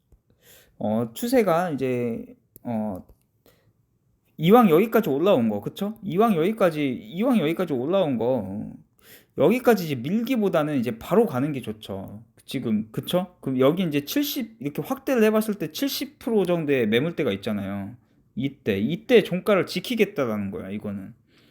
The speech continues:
이때 종가, 이 장대 양봉의 종가는 지켜주겠다라는 거거든요. 근데 이게 지금 만약에 여기를 이탈하고 내려온다, 이 음봉의 저가 여기를 이탈하고 내려온다, 그럼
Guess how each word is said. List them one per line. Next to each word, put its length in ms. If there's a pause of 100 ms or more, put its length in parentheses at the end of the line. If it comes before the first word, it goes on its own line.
(240)
이때 260
종가, 240
이 160
장대 320
양봉의 380
종가는 420
지켜주겠다라는 880
거거든요. 640 (320)
근데 200
이게 460
지금 560
만약에 520
여기를 420
이탈하고 480
내려온다, 400
이 200
음봉의 480
저가 360
여기를 360
이탈하고 440
내려온다, 480
그럼 200